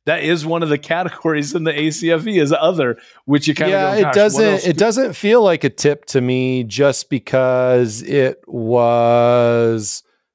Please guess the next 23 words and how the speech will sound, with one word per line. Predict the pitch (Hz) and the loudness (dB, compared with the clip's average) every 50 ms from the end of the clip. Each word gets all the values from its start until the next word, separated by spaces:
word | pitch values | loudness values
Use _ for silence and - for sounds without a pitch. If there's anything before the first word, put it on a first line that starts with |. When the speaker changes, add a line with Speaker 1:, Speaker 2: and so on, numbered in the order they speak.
| _ _ - | _ _ -4
Speaker 2:
it | 147 143 | -2 0
was | 131 131 113 123 | 0 0 0 0
a, | 127 127 - - 156 151 - - | 0 -2 -2 -2 -4 -4 -4 -4
a, | 160 | -8
a | 113 | -6
kind | - - 160 175 165 | -6 -4 -4 -2 0
of | 147 | 0
a | 135 - | -2 -2
comedy | - - 143 147 147 147 135 127 127 120 | -2 -4 -4 -4 -2 -2 -2 -2 -2 -2
of | 110 104 | 0 0
errors, | 120 135 165 156 120 95 85 85 87 | 0 0 2 0 0 -2 -4 -6 -10
I | 92 90 | -10 -12
suppose, | 85 - 92 - 127 131 131 110 90 85 87 92 95 101 | -12 -14 -8 -2 0 2 2 0 -2 -6 -8 -10 -10 -10
you | 104 95 | -10 -6
know? | 92 92 104 117 | -4 -4 -2 0
It's | 123 | 0
Speaker 1:
Yeah. | 131 123 | 0 0
Speaker 2:
just | 107 92 - 135 | -2 -2 -2 -2
one | 135 | -2
of | 123 | 0
those | 120 110 - - | 0 -2 -2 -2
things | 139 139 135 131 110 101 | -4 -4 -4 -4 -6 -4
where | 110 113 110 110 107 104 92 | -2 -2 0 0 -2 -4 -6